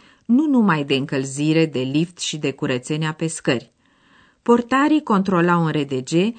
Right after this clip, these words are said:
fiecare mișcare și nu a rare ori erau și informatori ai securității.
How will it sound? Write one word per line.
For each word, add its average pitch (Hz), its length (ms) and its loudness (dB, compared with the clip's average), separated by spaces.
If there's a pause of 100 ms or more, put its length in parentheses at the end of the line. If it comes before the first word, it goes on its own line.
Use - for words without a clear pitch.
(120)
fiecare 196 680 2
mișcare 120 680 -4 (200)
și - 200 0
nu 254 240 4
a 170 180 2
rare 143 260 -2
ori 165 440 0
erau 160 240 2
și 202 200 -4
informatori 160 720 -2
ai 170 140 -4
securității. 202 880 -4